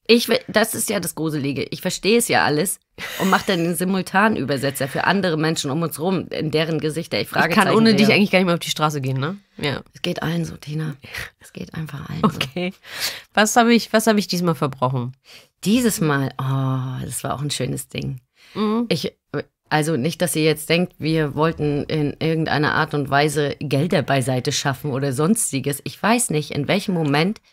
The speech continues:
Speaker 1: du die Idee hattest, eine Postkartenfirma zu gründen. Denn das sagtest du irgendwann in einem Meeting, „Da gründen wir eine Post-, Postkartenfirma.“
Speaker 2: Ja.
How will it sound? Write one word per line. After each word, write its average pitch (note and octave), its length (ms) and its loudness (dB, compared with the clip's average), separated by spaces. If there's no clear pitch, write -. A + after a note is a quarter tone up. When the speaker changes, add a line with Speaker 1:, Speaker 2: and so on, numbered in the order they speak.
Speaker 1:
du E3+ 120 -4
die C#3 140 -4
Idee E3 440 0
hattest, F3 500 -2
eine E3 300 2
Postkartenfirma C#3 1080 0
zu - 140 -6
gründen. C3+ 380 0
Denn C#3+ 140 2
das A3+ 180 4
sagtest G#3+ 400 2
du G#3 40 0
irgendwann G3 320 4
in F3 100 0
einem F3 180 2
Meeting, F#3+ 280 0
„Da E4 120 4
gründen E4 420 2
wir D#4 120 2
eine D4 160 0
Post-, - 460 -2
Postkartenfirma.“ F#3 1000 2
Speaker 2:
Ja. A#3+ 200 -2